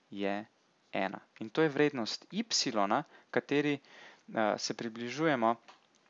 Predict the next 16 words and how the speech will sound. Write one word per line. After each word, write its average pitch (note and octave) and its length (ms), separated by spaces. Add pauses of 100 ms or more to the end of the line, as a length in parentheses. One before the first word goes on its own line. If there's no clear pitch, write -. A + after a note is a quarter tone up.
(320)
če - 120
se - 160 (100)
x - 160
približuje G2 520
nič. F#2+ 280
Dajmo A2 180
si - 140
to - 140
pogledati - 600 (640)
na G2+ 140
grafu. - 420
Se - 120
pravi, A2+ 200
imamo A#2 400 (880)
ena C3+ 460
minus A#2+ 520